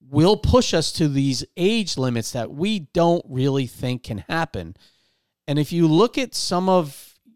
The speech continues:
your, your future, as far as your growth of your money and what things can do, you might not think of yourself as being super wealthy right now.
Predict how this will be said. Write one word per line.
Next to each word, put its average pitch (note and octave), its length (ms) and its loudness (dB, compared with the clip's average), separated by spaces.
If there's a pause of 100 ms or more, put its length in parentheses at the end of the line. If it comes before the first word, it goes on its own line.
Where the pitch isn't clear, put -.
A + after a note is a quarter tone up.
(120)
your, D3+ 520 0
your C3+ 580 -2
future, E3+ 760 -2
as - 140 -8
far F3 260 0
as C3+ 140 -2
your C3 120 -2
growth E3 580 0
of - 160 -8
your A#2+ 100 -6
money F3 540 0
and A2+ 160 -4
what C3+ 180 -6
things F3+ 300 -4
can C3+ 160 -4
do, F3+ 340 0 (380)
you G3 260 -2
might C#4+ 220 -2
not F#3 220 -2
think F3+ 220 -2
of C3+ 140 -2
yourself C#3 480 0
as A#2 160 -4
being B2+ 300 -2
super F#3+ 420 -4
wealthy C3 460 0
right A2+ 260 -2
now. C3 420 -4